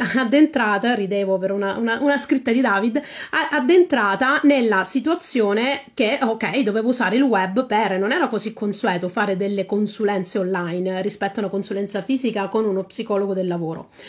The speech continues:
E, eh, ovviamente ho cominciato a chiedere dei preventivi in giro, come vi dicevo, delle competenze non erano di mia, eh, di mia competenza, di mia spettanza.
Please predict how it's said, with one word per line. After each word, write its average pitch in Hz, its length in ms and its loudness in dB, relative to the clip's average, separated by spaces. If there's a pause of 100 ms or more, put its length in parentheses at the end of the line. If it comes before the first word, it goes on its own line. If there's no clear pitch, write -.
(420)
E, 453 320 0
eh, 226 300 2
ovviamente 233 420 4
ho - 20 0
cominciato 254 400 4
a 349 60 2
chiedere 262 260 0
dei 262 100 4
preventivi 196 460 -2
in 196 100 0
giro, 240 300 2
come 196 180 -2
vi 220 80 -2
dicevo, 262 360 2
delle 208 180 0
competenze 220 720 -2
non 226 180 2
erano 208 280 0
di 196 120 -2
mia, 185 500 -2
eh, 175 40 -2
di 196 80 0
mia 196 160 0
competenza, 170 560 -4
di 185 60 -2
mia 190 120 0
spettanza. 180 680 -4